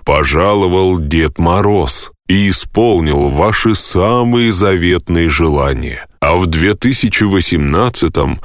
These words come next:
весь год радовал подарками и приятными сюрпризами.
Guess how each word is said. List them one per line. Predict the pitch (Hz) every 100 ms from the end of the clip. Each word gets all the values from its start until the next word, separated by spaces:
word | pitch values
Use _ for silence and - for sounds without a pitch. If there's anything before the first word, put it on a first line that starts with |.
| - -
весь | 71 65 71 117 123 110 -
год | 90 90 95 101 85 -
радовал | 82 85 78 73 73 62
подарками | 67 62 67 78 95 98 - 90 67 - - _
и | 92 92
приятными | - 104 92 78 62 - 69 73
сюрпризами. | 76 - 131 - 165 104 80 98 101 65